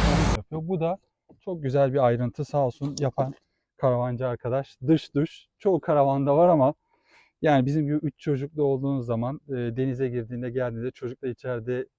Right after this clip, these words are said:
girerken kumlu vesaire girmesin diye burada hemen dışarıda pratik bir şekilde şu anda hidrofor kapalı olduğu için çalışmayacaktır. Az içindeki suyu atacak.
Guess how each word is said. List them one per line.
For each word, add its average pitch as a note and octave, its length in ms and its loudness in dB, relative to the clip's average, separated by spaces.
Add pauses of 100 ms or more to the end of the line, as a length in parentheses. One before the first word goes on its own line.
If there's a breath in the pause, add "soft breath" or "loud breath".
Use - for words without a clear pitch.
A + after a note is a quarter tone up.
(100)
girerken B2 420 -4
kumlu B2+ 480 -2
vesaire B2 420 -6
girmesin A#2 400 -6
diye B2+ 160 -10
burada C3 160 -6
hemen A#2+ 240 -6
dışarıda A#2 340 -10
pratik - 380 -10
bir - 40 -20
şekilde B2 360 -4 (440)
şu D#3 60 -6
anda D3 160 -2
hidrofor D3 480 -4
kapalı D3 320 -6
olduğu D#3+ 180 -4
için C3+ 200 -12
çalışmayacaktır. A#2 760 -6
Az C#3 240 -4
içindeki B2 380 -10
suyu A#2+ 240 -6
atacak. G#2 360 -10